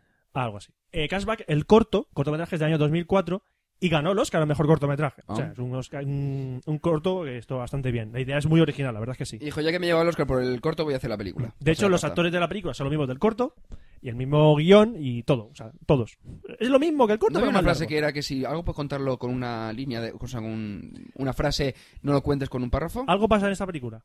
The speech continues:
Speaker 2: Eh, es
Speaker 1: Te
Speaker 2: que
Speaker 1: explico, vamos a ver. ¿De qué va? Bueno, los, eh, los actores son, mm, no son muy conocidos, son Sean Biggerstaff, que para quien haya visto las películas de Harry Potter, es el personaje de Oliver Wood.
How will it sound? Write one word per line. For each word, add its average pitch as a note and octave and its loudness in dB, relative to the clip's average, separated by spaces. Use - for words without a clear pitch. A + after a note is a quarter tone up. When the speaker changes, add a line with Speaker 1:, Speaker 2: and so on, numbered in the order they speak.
Speaker 2:
Eh, D3 -2
es B2+ -8
Speaker 1:
Te - -14
Speaker 2:
que E3 -2
Speaker 1:
explico, D#3+ -2
vamos D3+ -2
a C#3 -2
ver. C#3 -8
¿De F#3 0
qué B3 -6
va? G#3+ -2
Bueno, E3 0
los, C3+ -6
eh, D3 -4
los C#3 -8
actores F3 -2
son, E3+ -2
mm, B2+ -10
no D3+ -4
son D#3 -8
muy D3 -12
conocidos, D#3 0
son D#3 0
Sean F3+ 6
Biggerstaff, F3+ -2
que D#3 -6
para D#3 0
quien F#3 0
haya G#3 4
visto G3 0
las F3+ 0
películas F3 2
de D3+ -2
Harry D#3+ -2
Potter, F3 -2
es E3 -4
el C#3+ -2
personaje D#3 -2
de C#3+ -2
Oliver D#3 6
Wood. G#2 -12